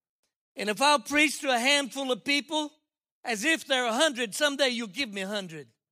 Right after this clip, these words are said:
And he did. But we were just learning about all of it. The first time I did communion service, I wanted to know, "How was that, Gail?" And she s-,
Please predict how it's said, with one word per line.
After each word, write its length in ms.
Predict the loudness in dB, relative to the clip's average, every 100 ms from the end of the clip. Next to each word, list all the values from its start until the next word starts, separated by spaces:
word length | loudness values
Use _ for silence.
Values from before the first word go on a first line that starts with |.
| _ _ _ _ _ _ _ _ _ _ -20
And 80 |
he 80 | -20
did. 340 | -16 -16 -18 _ _ _ _ _ _ _ _ _ _ _ _ _ _ _ _ _ _ _ _ -2
But 180 | -2 0
we 240 | 0 0
were 180 | 0 -2
just 300 | -2 -4 -4
learning 500 | -2 0 2 0 -4
about 300 | -4 -2 0
all 340 | 0 0 -4
of 180 | -6 -8
it. 140 | -12 -14
The 120 | -8
first 280 | -4 -4 -2
time 180 | -2
I 100 | 0
did 260 | -2 -4 -4
communion 500 | -6 -4 -6 -6 -6
service, 560 | -4 -2 -2 -4 -8 -20 _ _ _ _ _ _ _ _ _ _ -8
I 180 | -4 -2
wanted 400 | -4 -6 -6 -8
to 80 |
know, 300 | -6 -2 -2
"How 280 | -2 -2 -2
was 180 | -6 -6
that, 260 | -6 -8 -8
Gail?" 400 | -8 -8 -10 -16 _ _ _ _ _ _ _ -18
And 120 | -16
she 260 | -10 -10 -8
s-, 240 | -12 -16